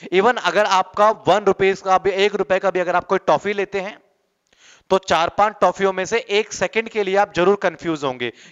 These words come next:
कि यार, मैं कौन सा लूं। कहीं ना कहीं वहां पर भी आपका ऑब्जेक्टिव क्या है, ये कि आपके पास में जो भी गिवन इनकम है, उससे जो भी आपके पास में ऑप्शन अवेलेबल है, उसमें से उस ऑप्शन को सिलेक्ट करें जो कि आपको मैक्सिमम सेटिस्फाइड करें।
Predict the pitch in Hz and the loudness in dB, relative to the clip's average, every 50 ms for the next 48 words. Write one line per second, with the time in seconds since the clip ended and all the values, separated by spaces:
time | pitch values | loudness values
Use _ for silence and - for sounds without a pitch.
0 | _ - 175 180 185 190 202 214 - 175 156 147 151 147 - 175 170 180 101 98 | _ -4 -2 0 0 0 -4 -6 -2 -2 -4 -4 -4 -4 -2 -2 -2 -2 -4 -12
1 | 90 _ _ _ _ _ _ - - _ - 196 208 220 247 240 - 220 220 240 | -14 _ _ _ _ _ _ -20 -16 _ -2 -2 0 0 0 -2 0 0 0 2
2 | 233 202 175 180 214 233 - 220 214 208 185 226 220 - 175 165 185 190 - - | 2 2 2 2 2 0 2 0 0 0 0 -2 -2 0 0 0 0 0 -2 -4
3 | - 196 185 202 226 - - 185 175 - - - 185 - - - 233 226 - - | 0 2 2 2 2 0 -2 -4 -4 -4 -2 -4 -4 -4 -2 -2 -2 -2 0 0
4 | 214 196 175 160 170 185 226 214 - - - - - 165 151 160 175 185 220 247 | 0 0 2 0 0 -2 -2 -4 -8 -20 -20 -20 -20 -10 -2 0 2 2 2 2
5 | - - - - - - - 202 220 208 - 170 170 196 202 - - 226 226 226 | 0 -4 -16 -20 -20 -8 -2 -2 -2 0 2 2 2 2 2 0 -2 -2 -2 2
6 | 214 202 190 - 226 226 180 - 190 202 226 226 262 214 180 208 196 208 208 202 | 2 0 0 2 0 -2 0 2 2 2 4 2 -2 -2 0 0 2 2 2 0
7 | 190 170 165 - 190 180 170 165 170 196 226 - - - - - 190 190 - - | -2 -8 -4 -2 -2 -2 0 0 -2 -2 -2 -4 -8 -18 -12 -4 -2 -2 -2 2
8 | 233 247 240 247 - - 175 185 196 196 240 262 247 202 180 175 - - 214 - | 0 0 0 -2 -2 0 2 2 2 2 2 2 2 2 2 0 0 -4 -4 0
9 | - 190 180 - - 208 208 - 165 156 - - 220 214 208 185 165 180 180 180 | 2 0 0 0 -4 -8 -4 -2 -2 -2 -2 -4 -8 -4 -4 -2 -2 -2 -2 -2
10 | 180 165 170 170 170 196 220 - - - 196 - 180 180 - 202 214 226 214 - | 0 0 0 0 2 0 -2 -2 -6 -16 -8 -4 -2 -2 -2 -2 -4 -4 0 2
11 | 233 220 175 175 233 240 - - - 175 170 165 - 196 185 185 196 175 - 175 | 0 0 2 0 -2 -2 -2 0 0 0 0 0 -4 -8 -4 -4 -4 -4 -2 -4
12 | 160 165 - - - 165 160 196 220 214 - - 208 - - - 165 156 - 214 | -4 -4 -4 -2 -4 -2 -2 -2 -4 -6 -10 -18 -20 -12 -4 -2 -2 -2 0 0
13 | 208 170 160 147 - - 208 196 165 147 - - - 165 165 180 175 - - 139 | 0 0 0 -2 0 -2 -2 0 0 -4 -6 -6 -10 -8 -8 -8 -8 -6 -6 -6
14 | 131 135 - - - 135 135 131 - - 131 117 104 90 82 | -6 -6 -8 -6 -4 -4 -4 -4 -6 -8 -8 -8 -8 -10 -16